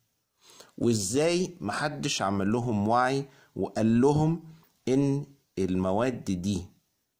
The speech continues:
طالما علبة المكملات الغذائية مش مكتوب عليها banned substance free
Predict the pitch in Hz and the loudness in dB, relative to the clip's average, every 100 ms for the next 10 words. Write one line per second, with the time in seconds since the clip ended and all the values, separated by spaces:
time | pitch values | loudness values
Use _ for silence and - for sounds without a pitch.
0 | _ _ _ _ _ _ 101 107 127 135 | _ _ _ _ _ _ 0 4 4 4
1 | 113 90 120 120 110 107 95 95 95 98 | 0 0 0 0 -2 -2 0 -2 -2 -2
2 | 95 98 117 117 104 95 95 101 - 104 | 0 0 -2 -4 -2 -2 -2 -4 -2 -2
3 | 90 76 - _ _ _ - 101 - 110 | -2 -4 -12 _ _ _ -4 -4 -2 -2
4 | 113 - 143 143 98 - - 92 101 120 | -4 -4 0 0 0 -6 -6 -2 0 0
5 | 110 95 73 80 120 117 95 - - - | 0 -4 -8 -2 0 2 0 -4 -8 -6
6 | 117 - - 107 92 - - 113 139 | -4 -6 -6 -4 -4 -8 -6 -4 -4